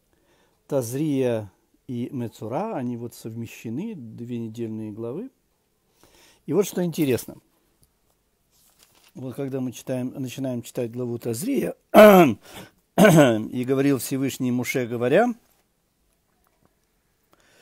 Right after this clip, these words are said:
э, «Говори сынам Израиля, э, и, и скажи им, женщина, которая, э, м, забеременеет и, и родит сына», и так далее.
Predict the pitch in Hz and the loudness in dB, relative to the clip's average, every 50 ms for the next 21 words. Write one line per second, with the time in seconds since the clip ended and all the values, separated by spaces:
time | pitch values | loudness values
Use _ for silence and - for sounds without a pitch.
0 | - - - _ _ _ _ - - 127 131 135 135 135 131 131 131 131 127 127 | -20 -20 -20 _ _ _ _ -10 -4 -2 0 2 2 4 4 4 4 2 2 0
1 | 117 131 139 143 147 139 - - 131 127 120 113 113 107 107 123 175 226 254 254 | 0 0 2 2 2 0 0 -2 -4 -4 -4 -4 -6 -6 -2 2 4 4 6 6
2 | 233 220 208 202 196 180 175 165 165 147 143 143 135 135 131 131 127 131 - 135 | 6 6 6 6 6 6 6 4 2 0 -4 -8 -8 -6 -6 -8 -8 -10 -8 -8
3 | 120 117 117 - - 120 110 - - - 113 107 131 180 233 233 214 196 190 170 | -8 -8 -8 -8 -10 -12 -12 -12 -10 -10 -10 -6 -4 -4 -4 -2 -2 -2 -2 -2
4 | 147 135 131 120 107 127 175 208 220 190 - - 180 165 156 151 151 147 143 139 | -2 -4 -4 -6 -4 -4 -2 -2 -2 -4 -6 -6 -6 -4 -2 -2 -2 -2 -4 -6
5 | 127 - 120 113 - 147 123 123 120 117 110 110 104 _ - - - - - - | -8 -10 -12 -10 -8 -6 -4 -2 -2 -2 -4 -6 -8 _ -20 -20 -18 -18 -18 -18
6 | - - _ _ - 120 120 117 117 117 113 113 113 123 127 120 117 113 120 - | -20 -20 _ _ -8 -4 -4 -2 -2 -2 -4 -4 -6 -8 -12 -14 -14 -14 -14 -14
7 | 64 - 64 - - - - - - - 123 - _ _ _ _ _ _ _ _ | -14 -14 -14 -14 -16 -16 -16 -16 -18 -18 -20 -20 _ _ _ _ _ _ _ _
8 | _ - 165 113 107 117 110 101 107 110 165 226 233 226 214 202 190 180 170 160 | _ -20 -16 -14 -12 -12 -10 -8 -6 -2 -2 0 0 0 0 0 0 0 0 0
9 | 143 127 - 123 127 131 123 117 117 - - 120 117 117 113 107 107 101 - - | 0 -2 -6 -12 -12 -12 -10 -10 -10 -10 -8 -8 -6 -6 -6 -8 -8 -12 -14 -12
10 | - 196 220 226 208 180 135 120 - 143 131 123 117 107 92 98 101 - 120 | -8 -6 -4 -4 -4 -4 -6 -6 -6 -6 -8 -6 -8 -8 -10 -10 -10 -14 -18